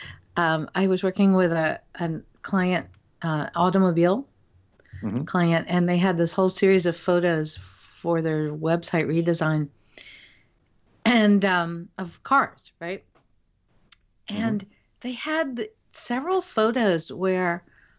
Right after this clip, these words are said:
Speaker 1: it w-, they were from a very weird angle, and so the car looked, it was like the front of the car, but you were kind
Speaker 2: Yeah.
Speaker 1: of below it,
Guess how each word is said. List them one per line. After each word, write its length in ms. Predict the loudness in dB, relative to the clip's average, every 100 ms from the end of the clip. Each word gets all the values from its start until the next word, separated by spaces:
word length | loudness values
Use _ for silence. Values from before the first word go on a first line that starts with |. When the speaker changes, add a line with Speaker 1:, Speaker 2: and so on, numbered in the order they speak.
| _ _ _ _
Speaker 1:
it 80 | 2
w-, 160 | 4 4
they 120 | 4
were 100 | 4
from 240 | 2 2
a 100 | 2
very 380 | 2 2 2 2
weird 560 | 0 2 2 2 0 -2
angle, 600 | -4 -2 0 0 0 -4 _
and 220 | -2 -2 -2
so 240 | 0 0
the 100 | 0
car 500 | -6 -2 2 4 2
looked, 400 | 2 0 -2 -6
it 80 | -2
was 140 | 0
like 140 | 0 -4
the 100 | -8
front 400 | -6 -2 -2 -2
of 100 | -4
the 80 | -4
car, 400 | -2 0 0 -2
but 180 | -4
you 160 | -4 -4
were 120 | -4
kind 240 | -4 0 2
Speaker 2:
Yeah. 60 |
Speaker 1:
of 160 | 2 -2
below 420 | -2 2 2 2
it, 240 | 0 -6